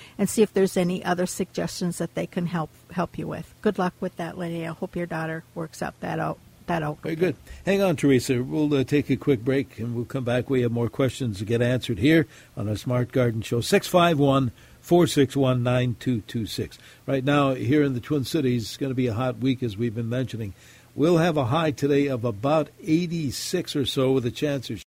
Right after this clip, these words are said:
Speaker 2: right now, here in the Twin Cities, it's gonna be a hot week, as we've been mentioning. We'll have a high today of about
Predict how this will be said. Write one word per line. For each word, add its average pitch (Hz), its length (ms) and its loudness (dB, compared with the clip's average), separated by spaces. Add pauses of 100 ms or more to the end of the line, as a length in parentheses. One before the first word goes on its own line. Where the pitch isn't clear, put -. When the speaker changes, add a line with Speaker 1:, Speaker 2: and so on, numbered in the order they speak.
Speaker 2:
right 131 100 0
now, 139 300 4
here 131 300 4
in 135 100 2
the 120 60 -2
Twin 143 240 0
Cities, 123 400 2
it's - 140 -10
gonna 135 180 -2
be 127 100 0
a 113 80 0
hot 123 240 -2
week, 123 240 0
as 110 160 -4
we've 117 160 -2
been 117 160 -4
mentioning. 113 460 -4 (400)
We'll 165 220 4
have 160 200 2
a 135 80 2
high 156 240 0
today 143 380 2
of 123 180 -2
about 135 440 0